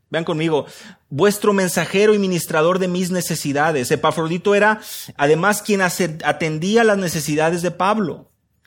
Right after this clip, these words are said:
Versículo veintiséis de Filipenses dos, regresamos al pasaje nuestro. "Porque él tenía gran deseo de veros a todos vosotros y gravemente se angustió, porque habíais oído que había enfermado".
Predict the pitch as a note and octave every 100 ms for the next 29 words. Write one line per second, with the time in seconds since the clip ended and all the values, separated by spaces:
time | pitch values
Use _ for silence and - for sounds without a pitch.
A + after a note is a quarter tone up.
0 | _ _ D3 G3 F#3+ F#3+ F#3 F3 E3 -
1 | G#3+ F#3+ - - B2 - A#2+ A#2 B2 A#2
2 | - C3 D#3 C#3+ E3+ C3+ A#2+ C3+ C#3 D3
3 | D3 D3 D#3+ D#3 D3 E3+ - B2 - -
4 | E3+ D#3+ G#3 G#3 G#3+ A3 G3+ G3+ G#3 G3+
5 | - G3+ G3 E3 D3+ E3+ E3 - F3+ G3
6 | F#3 E3+ F3 F3 F#3 - G3+ F#3 D#3 G3+
7 | A3 A#3+ A3 A3+ A3 A3 G3 E3+ - A3+
8 | B3+ A#3 - - - F3+ E3 F3+ D#3+ G3
9 | B3+ B3+ - D#3+ E3+ A3 F#3 B2+ D3 C#3
10 | D3 D#3+ D3+ D3 C3+ C#3 B2+ G2